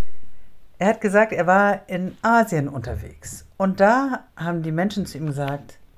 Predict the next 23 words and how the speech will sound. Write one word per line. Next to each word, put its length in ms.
„Sag 220
mal, 160
du 80
kannst 220
doch 60
nicht 200
allein 340
im 140
Hotelzimmer 800
pennen. 220
Das 180
geht 180
doch 80
nicht. 220
Willst 160
du 20
bei 100
uns 280
schlafen?“ 500
Und 80
er 80
so: 140
„Hä?“ 320